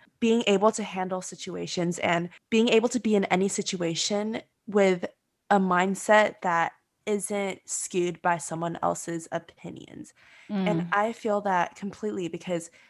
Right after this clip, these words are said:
Speaker 1: when I'm in certain situations and things don't go the way I planned, the people around me could be very negative and they're like, "Oh,
Speaker 2: Mm-hmm.
Speaker 1: why is this happening to me?" But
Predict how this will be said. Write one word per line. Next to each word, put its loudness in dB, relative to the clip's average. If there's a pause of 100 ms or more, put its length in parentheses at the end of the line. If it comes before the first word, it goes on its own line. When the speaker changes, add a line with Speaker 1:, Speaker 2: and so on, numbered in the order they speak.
(120)
Speaker 1:
when 2
I'm 0
in -2
certain -6
situations -6
and -6
things -4
don't -4
go 2
the 0
way -2
I -4
planned, -4 (320)
the -4
people -2
around 0
me -2
could -8
be -4
very -2
negative -6
and -6
they're -8
like, -6
"Oh, 0
Speaker 2:
Mm-hmm. -
Speaker 1:
why -8
is -12
this -12
happening -6
to -6
me?" -4 (440)
But 2